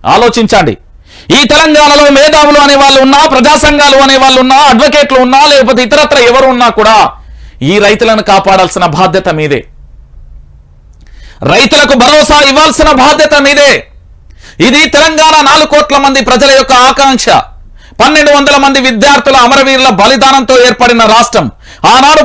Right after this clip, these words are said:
పంతొమ్మిది వందల అరవై తొమ్మిదిలో ఆరు వందల మంది బలిదానాలతో ఏర్పడిన రాష్ట్రం. అలాంటి రాష్ట్రంలో ఆంధ్ర పెత్తందారి కింద మాత్రమే పరిపాలన చేస్తా అంటే, చల్ దొబ్బేయ్,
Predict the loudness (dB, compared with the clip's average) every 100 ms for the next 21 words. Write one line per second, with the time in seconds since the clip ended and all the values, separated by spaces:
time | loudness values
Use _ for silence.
0 | 0 0 0 0 0 0 0 0 0 0
1 | 0 0 0 2 2 2 2 0 0 0
2 | 0 -2 0 0 0 0 0 0 0 2
3 | 0 -2 -2 0 0 0 -2 -6 -8 -8
4 | -16 -20 -6 -2 0 0 0 0 0 -2
5 | -2 0 2 0 0 -2 -2 -2 0 0
6 | 0 -2 -2 0 0 -2 -4 -2 -2 -2
7 | 0 0 0 0 -2 0 -2 0 -2 0
8 | -2 -2 0 0 2 0